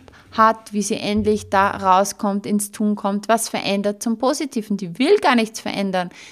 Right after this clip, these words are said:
Die will einfach nur immer wieder darüber reden, sozusagen, ähm, Dampf ablassen, den Mistkübel ausleeren und bestätigt werden in dem, wie,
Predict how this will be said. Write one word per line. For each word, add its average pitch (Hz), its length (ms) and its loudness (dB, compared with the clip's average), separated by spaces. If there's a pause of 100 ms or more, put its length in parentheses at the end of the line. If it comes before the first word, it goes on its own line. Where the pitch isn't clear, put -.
(180)
Die 196 140 -4
will 269 260 6
einfach 233 500 0
nur 254 400 4 (560)
immer 294 580 6
wieder 254 300 4
darüber 196 580 0
reden, 285 540 0
sozusagen, 214 1000 0 (380)
ähm, 190 420 2
Dampf 254 380 2
ablassen, 233 1120 2 (240)
den 202 160 4
Mistkübel 277 640 4
ausleeren 208 840 2 (420)
und 208 480 0 (240)
bestätigt 294 720 -2
werden 233 600 0 (280)
in 208 180 0
dem, 226 500 2 (220)
wie, 196 640 -2